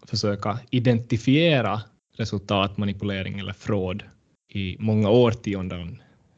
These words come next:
redan. Just den här Paddy DeShao som, som jag stiftade bekantskap med i San Diego här i, i augusti, så är just en sån forskare. Men jag såg faktiskt nyligen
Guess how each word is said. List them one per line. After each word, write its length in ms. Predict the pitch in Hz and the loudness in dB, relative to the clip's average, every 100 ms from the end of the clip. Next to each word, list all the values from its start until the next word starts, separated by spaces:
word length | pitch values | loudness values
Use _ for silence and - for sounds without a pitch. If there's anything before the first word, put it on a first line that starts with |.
| _ | _
redan. 500 | 98 98 92 76 113 _ | -4 -4 -4 -8 -12 _
Just 180 | 113 107 | -6 2
den 140 | 120 | 4
här 240 | 107 98 98 - _ _ _ _ _ | 4 2 -4 -14 _ _ _ _ _
Paddy 420 | 131 113 113 95 - | 0 2 0 -2 -6
DeShao 680 | 110 101 - 131 113 101 98 | -4 -2 0 2 2 -2 -4
som, 300 | 110 104 110 _ _ _ _ _ _ | -8 -10 -14 _ _ _ _ _ _
som 280 | - 107 101 | -12 -6 -4
jag 280 | 101 90 110 | -4 -6 -8
stiftade 340 | - 107 104 | -6 -4 -2
bekantskap 600 | 98 107 101 101 107 98 | 0 0 0 -2 -6 -4
med 160 | 110 98 | -2 -4
i 40 | |
San 240 | 98 107 101 | -4 -2 0
Diego 320 | 110 107 98 | 0 0 -2
här 200 | 98 101 | -4 -4
i, 140 | 104 110 _ | -6 -8 _
i 140 | 120 | 0
augusti, 460 | 107 104 107 104 101 | 2 2 2 -2 -4
så 260 | 107 98 - - | -4 -4 -8 -2
är 80 | 135 | 6
just 340 | 139 127 113 | 8 6 4
en 100 | 104 | -6
sån 260 | 95 98 98 | -8 -8 -10
forskare. 580 | - 95 - - - - _ _ _ _ _ | -12 -14 -14 -14 -14 -14 _ _ _ _ _
Men 100 | 131 | 0
jag 80 | 131 | 2
såg 220 | 139 180 | 2 0
faktiskt 320 | 214 196 156 | -2 -6 -6
nyligen 520 | 151 151 135 120 113 | -4 -4 -2 -2 -4